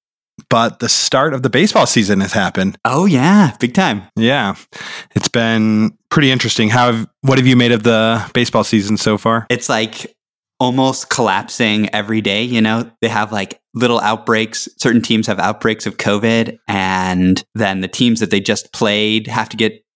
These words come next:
Speaker 2: tested, of course. And a few times the, there's been articles like, "Will baseball have to fold today or tomorrow?" And it's continued to go, but it's, it feels like it's al-, always on the verge of collapsing back to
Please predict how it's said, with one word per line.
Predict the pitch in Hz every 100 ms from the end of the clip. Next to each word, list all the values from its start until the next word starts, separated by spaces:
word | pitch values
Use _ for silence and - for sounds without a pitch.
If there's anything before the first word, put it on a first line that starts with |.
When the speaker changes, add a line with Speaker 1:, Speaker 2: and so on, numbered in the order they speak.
| _
Speaker 2:
tested, | 117 110 120
of | 110
course. | - 110 110 - - _ -
And | 101 98 92 92 92
a | 92
few | - 143
times | 139 107 110 - _
the, | 120 104 101 107 - _ 123
there's | 113
been | 110 107 - _
articles | 123 120 117 110
like, | 98 98 - _ - _
"Will | 113 120
baseball | 110 110 - 120 110 113 110 - _ _
have | 117 110 -
to | 117
fold | - 110 120 110 -
today | 131 143
or | 143
tomorrow?" | 147 147 151 160
And | 131 98 - _ _ _ _ -
it's | 107
continued | - 117 127 131 120
to | 104
go, | 110 107 95 - _ _ _ _
but | 208 101
it's, | 139 196 -
it | 262 214
feels | - 131
like | 127
it's | 113
al-, | 110 -
always | 110 123
on | 113 107
the | 98 95 98 98
verge | 110 107 104 101
of | 92 90 92 -
collapsing | - 104 95 - 101
back | 90 92 -
to | 98 98 117